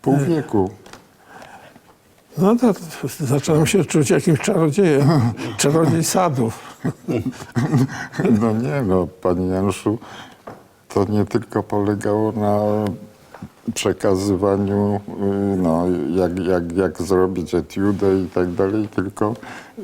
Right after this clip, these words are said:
Speaker 1: to było dużo, dużo więcej. Pan swoją osobowością i takim, y, no,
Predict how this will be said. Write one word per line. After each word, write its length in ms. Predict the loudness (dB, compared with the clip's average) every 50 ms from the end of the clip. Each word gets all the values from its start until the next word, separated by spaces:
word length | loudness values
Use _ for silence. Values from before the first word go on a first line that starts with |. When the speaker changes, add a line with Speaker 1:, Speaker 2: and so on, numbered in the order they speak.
| -10 -10 -4
Speaker 1:
to 100 | -4 -2
było 260 | -2 0 0 0 0 0
dużo, 480 | 0 -2 -4 -2 0 0 0 0 0 -4 -8 -14 -14 -14
dużo 400 | -8 -2 -2 -2 0 0 -2 0
więcej. 640 | 0 0 0 -2 -4 -6 -4 -4 -2 -2 -2 -4 -6 -10 -18 -20 _ _ -20 _ _ _ _ _ _ -20 _ _ _ _ _ _ _ _ _ -20 -16 -14 -14 -14 -14 -16 -20 -20 -20 -20 _ -20 _ _ -18 -10
Pan 200 | -4 -2 0 0
swoją 540 | 0 -2 -2 0 0 2 2 2 0 0 -2 -4 -6 -10 _ -20 -20 -20 -20 -20 -20 _ _ _ _ _
osobowością 1120 | -4 -4 -2 -2 -2 -2 -2 0 -2 -2 0 0 -2 -2 -2 -4 -4 0 0 2 2 0 0 -2
i 100 | -4 -4
takim, 680 | -2 -2 -2 -2 -4 -4 -4 -2 0 0 0 0 -2
y, 40 | -2 -2 -2 -2 0
no, 340 | 0 0 0 0 -2 -4